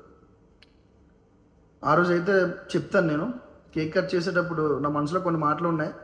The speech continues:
ఆ రోజైతే మాట్లాడతాను. So,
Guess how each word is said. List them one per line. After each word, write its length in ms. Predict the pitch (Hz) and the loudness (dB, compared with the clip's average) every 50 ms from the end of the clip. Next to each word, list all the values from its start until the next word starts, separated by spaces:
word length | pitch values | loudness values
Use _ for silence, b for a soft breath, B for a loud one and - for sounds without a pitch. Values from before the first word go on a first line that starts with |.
| - - - - - - _ _ _ - - | -20 -20 -20 -20 -20 -20 _ _ _ -6 -2
ఆ 60 | 135 | 0
రోజైతే 320 | 147 156 156 151 151 156 180 | 0 0 0 -2 -2 -2 0
మాట్లాడతాను. 720 | 170 156 151 147 160 165 165 - 151 151 156 180 254 285 - - - - - - - _ - _ _ _ _ _ _ _ _ _ _ _ _ _ _ _ b b b b b b b b b b b _ - - | 0 0 0 2 2 0 0 2 -2 -2 -2 -4 -6 -8 -12 -18 -20 -20 -20 -20 -20 _ -20 _ _ _ _ _ _ _ _ _ _ _ _ _ _ _ b b b b b b b b b b b _ -8 0
So, 260 | 175 175 175 170 151 | 4 4 4 4 4